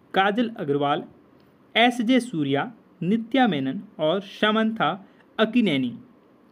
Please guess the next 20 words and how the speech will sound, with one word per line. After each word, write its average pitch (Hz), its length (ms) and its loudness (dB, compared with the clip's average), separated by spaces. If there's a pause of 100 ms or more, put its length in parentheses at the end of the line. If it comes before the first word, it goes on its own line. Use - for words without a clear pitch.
(840)
देश 226 400 4
विदेशों 214 460 2
में 277 220 2
प्रदर्शित 185 680 0 (260)
इस 220 200 2
फिल्म 254 480 2
ने 185 260 2 (280)
दो 175 260 -2
सौ 254 120 0
इक्यावन 233 680 2
करोड़ 240 460 2
से 262 200 0
भी 269 120 6
ज़्यादा 240 280 4
कमाई 214 360 0
की 220 180 -4
है, 135 140 -6 (640)
according 196 580 2
to 180 100 -4 (280)
Wikipedia। 160 540 -4